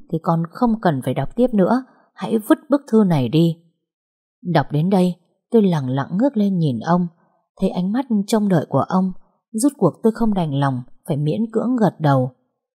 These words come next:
Những dòng tiếp theo ông viết. Cách đây mười năm, ông đã làm một chuyện không thể tha thứ. Ông nói ra thì con sẽ thất vọng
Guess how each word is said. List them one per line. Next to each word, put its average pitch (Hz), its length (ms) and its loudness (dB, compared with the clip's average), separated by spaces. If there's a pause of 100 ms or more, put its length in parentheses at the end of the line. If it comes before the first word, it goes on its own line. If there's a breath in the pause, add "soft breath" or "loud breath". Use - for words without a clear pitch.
(140)
Những 202 240 -2
dòng 190 300 -2
tiếp 220 160 2
theo 190 140 -2
ông 165 240 -2
viết. 233 140 4 (840)
Cách 254 180 -2
đây 190 140 2
mười 156 300 0
năm, 165 280 -2 (420)
ông 214 180 -2
đã 214 120 0
làm 208 240 0
một 139 140 0
chuyện 147 280 -2
không 190 240 -2
thể 135 240 0
tha 160 240 -2
thứ. 175 320 2 (680)
Ông 175 200 0
nói 151 200 2
ra 185 280 -2
thì 170 140 -2
con 160 220 -4
sẽ - 140 -6
thất 247 220 -6
vọng 156 160 -2